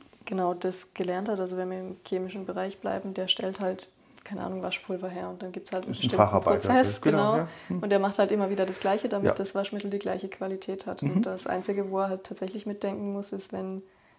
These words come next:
Speaker 1: keine Ahnung, verunreinigtes Material kommt oder so, dann kann er
Speaker 2: Ja.
Speaker 1: nicht einfach weiterarbeiten.
Speaker 2: Genau.
Speaker 1: Aber das ist ja das, was er gelernt hat und was er im Zweifel ja auch tun möchte, oder nicht?
Speaker 2: Ist die Frage, ob wir ihm nicht noch ein bisschen mehr zutrauen können. Und ich vermute, in fast allen Fällen ist das so.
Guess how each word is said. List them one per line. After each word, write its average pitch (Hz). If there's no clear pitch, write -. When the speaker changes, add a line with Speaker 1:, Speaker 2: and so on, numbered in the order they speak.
Speaker 1:
keine 185
Ahnung, 185
verunreinigtes 190
Material 196
kommt 208
oder 208
so, 202
dann 196
kann 196
er -
Speaker 2:
Ja. -
Speaker 1:
nicht 208
einfach 190
weiterarbeiten. -
Speaker 2:
Genau. 160
Speaker 1:
Aber 185
das 202
ist 214
ja 214
das, 208
was 202
er 202
gelernt 196
hat 226
und 214
was 202
er 202
im 196
Zweifel 202
ja 196
auch 202
tun 214
möchte, 190
oder 214
nicht? 233
Speaker 2:
Ist -
die 120
Frage, 165
ob 127
wir 165
ihm 139
nicht 143
noch 139
ein 120
bisschen 117
mehr 98
zutrauen -
können. 165
Und 120
ich 113
vermute, 123
in 95
fast -
allen 113
Fällen 110
ist -
das -
so. -